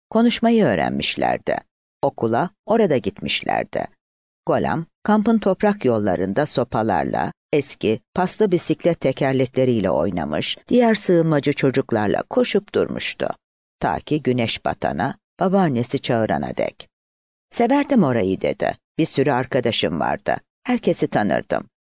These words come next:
Durumumuz da gayet iyiydi. Amerika'da yaşayan bir amcam var. Babamın üvey kardeşi. Onunla hiç tanışmadım. Ama her iki ayda bir bize para yollardı. İşimize yaradı hem de çok."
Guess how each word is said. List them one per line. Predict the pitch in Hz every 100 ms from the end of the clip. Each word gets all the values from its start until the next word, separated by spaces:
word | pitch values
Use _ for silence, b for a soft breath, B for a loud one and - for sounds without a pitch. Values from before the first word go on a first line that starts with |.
| -
Durumumuz | 147 139 139 170 185
da | 156
gayet | 120 95 151 156 -
iyiydi. | 87 71 69 - 58 - _ _ _ -
Amerika'da | 226 240 240 170 131
yaşayan | 120 120 131 135 131
bir | 120
amcam | 123 120 - 67 62
var. | 60 - - _ -
Babamın | 165 170 170
üvey | 143 131 117
kardeşi. | - 73 71 - - - - _ _ _ _ 220
Onunla | 247 262 247
hiç | 208 214 -
tanışmadım. | 117 85 - 67 71 71 - _ _ -
Ama | 143 87 127 - _
her | - 165
iki | - -
ayda | - 120 - 64
bir | 110 156 - -
bize | 208 233
para | 220 208 202
yollardı. | 127 78 78 57 67 - - _ _ -
İşimize | - - 220 202 226
yaradı | 143 71 67 -
hem | 156 143
de | 101 101
çok." | - - - -